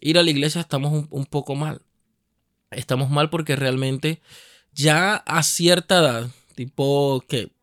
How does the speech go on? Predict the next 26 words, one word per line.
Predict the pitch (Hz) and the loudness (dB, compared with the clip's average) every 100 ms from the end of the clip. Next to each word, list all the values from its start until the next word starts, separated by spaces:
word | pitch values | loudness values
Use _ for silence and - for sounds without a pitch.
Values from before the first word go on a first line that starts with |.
| - | -8
catorce | 113 - 120 120 127 120 | -8 -4 -4 -2 -2 0
años, | 135 139 127 | -2 -2 -4
quince | 120 117 127 | -6 -6 -4
años, | 117 139 135 117 | -4 -4 -2 -4
hasta | 113 113 | -4 -6
mucho | 110 120 160 135 | -4 -4 -2 -2
antes, | 117 113 127 - _ - - _ _ _ - _ _ _ - | -4 -8 -12 -14 _ -20 -20 _ _ _ -20 _ _ _ -2
ya | 165 | 2
nosotros | 185 190 185 185 | 2 0 0 2
vamos | 185 185 | 0 0
tomando | 156 151 165 | 0 0 0
conciencia | 160 139 - 147 151 160 | 0 -2 0 -2 0 0
de | 139 127 | 0 0
qué | 147 151 | 0 0
es | 160 | 0
lo | 175 | -4
que | 156 | -4
queremos | 131 120 123 - | -4 -4 -4 -4
para | 131 113 | -6 -6
nuestras | 113 - 107 98 | -6 -8 -10 -10
vidas, | - - - _ _ _ _ _ | -14 -16 -20 _ _ _ _ _
de | 135 143 147 - | -2 2 2 2
a | 139 | 2
dónde | 139 160 190 196 | 4 4 4 0
queremos | - 151 143 196 233 180 147 | 2 2 4 2 2 0 -2
llevar | 139 135 123 127 151 196 | 0 2 2 0 0 -4